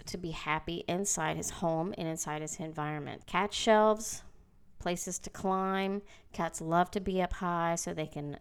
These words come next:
look at their area from, from a high level. Cat trees, scratching posts, window seats,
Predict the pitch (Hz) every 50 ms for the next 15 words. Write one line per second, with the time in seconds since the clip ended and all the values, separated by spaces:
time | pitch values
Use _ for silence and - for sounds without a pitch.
0 | - - - 156 160 185 196 190 - - - 175 175 - - 170 165 156 - -
1 | - 175 170 170 175 170 170 170 165 - - - 160 156 160 165 151 160 - -
2 | - - 160 156 151 151 - 180 175 175 165 165 165 165 165 180 208 247 269 -
3 | - - - - - - - - - - - - - - - - - - - 214
4 | 214 214 214 - - 220 220 214 214 220 220 220 214 214 - - - - - -
5 | - - - - - - - - - - 175 180 175 - 196 185 180 - - 196
6 | 170 175 175 180 - - - - - - - - - - - - - - - -
7 | - - - 180 190 214 240 240 233 233 220 - - - 240 233 233 233 - -
8 | - - - - -